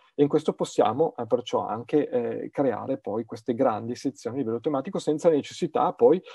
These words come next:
eh, di ripetere questa indicazione poi ad esempio all'i-, all'inizio di ogni paragrafo. Questo dal punto di vista di chi utilizza, eh, dal mio,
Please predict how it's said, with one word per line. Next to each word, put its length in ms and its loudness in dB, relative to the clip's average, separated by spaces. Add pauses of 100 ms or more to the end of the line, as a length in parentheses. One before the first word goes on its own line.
(140)
eh, 200 6
di 180 6
ripetere 560 6
questa 300 -2
indicazione 840 -4
poi 220 0
ad 80 -4
esempio 260 -2
all'i-, 220 -4
all'inizio 800 -2
di 180 -2
ogni 320 -6 (280)
paragrafo. 360 0
Questo 380 4
dal 220 6
punto 280 2
di 120 2
vista 240 0
di 100 0
chi 140 2
utilizza, 800 2
eh, 180 -8
dal 220 -2
mio, 240 -2